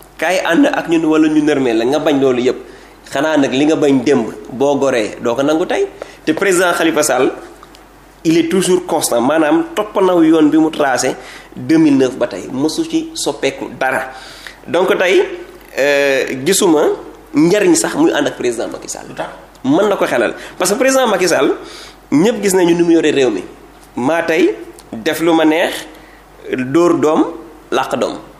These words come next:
Speaker 1: Waaw, doomi jàmbur nga nërmeel, doomi jàmbur nga duma, sa doom bu jubadee nga laax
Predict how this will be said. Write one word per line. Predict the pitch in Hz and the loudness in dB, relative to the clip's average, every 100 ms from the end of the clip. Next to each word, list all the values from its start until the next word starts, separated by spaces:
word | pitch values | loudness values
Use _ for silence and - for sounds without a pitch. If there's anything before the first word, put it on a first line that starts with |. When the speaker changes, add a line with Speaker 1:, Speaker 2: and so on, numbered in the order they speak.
| - - - - - - - - - | -20 -20 -20 -20 -20 -20 -20 -20 -16
Speaker 1:
Waaw, | - - 117 | -16 -14 -4
doomi | 143 151 151 | 0 2 2
jàmbur | 131 123 120 | 0 0 2
nga | 123 | 2
nërmeel, | 131 143 180 381 - - - - - | 4 4 4 4 2 -8 -20 -20 -2
doomi | 139 143 | 0 2
jàmbur | 131 123 117 | 2 0 2
nga | 117 123 | 2 2
duma, | 143 - - | 2 2 0
sa | 147 | -2
doom | 139 139 120 | 2 0 0
bu | 131 | 0
jubadee | 143 131 131 135 | 0 2 2 2
nga | 120 120 | 2 0
laax | 98 - | -2 -6